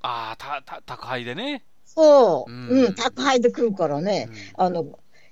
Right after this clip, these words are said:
Speaker 2: 変な意味でそっちで人気なんだなんて言ってますよ。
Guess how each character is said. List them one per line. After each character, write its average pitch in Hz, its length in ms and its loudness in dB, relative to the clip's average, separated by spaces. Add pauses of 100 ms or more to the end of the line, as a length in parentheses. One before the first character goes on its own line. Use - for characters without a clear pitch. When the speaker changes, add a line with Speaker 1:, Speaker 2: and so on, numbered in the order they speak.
Speaker 2:
変 349 280 2
な 277 100 2
意 196 120 0
味 165 120 -4
で 156 120 -4
そ 285 160 -2
っ - 100 -8
ち - 160 -10
で 370 140 2
人 226 240 4
気 226 120 4
な 202 140 0
ん 175 60 -2
だ 147 80 0
な 147 80 -4
ん 151 60 -6
て 175 100 -8
言 160 80 -6
っ - 20 -20
て 202 100 2
ま 190 120 -2
す 147 160 -6
よ。 302 120 6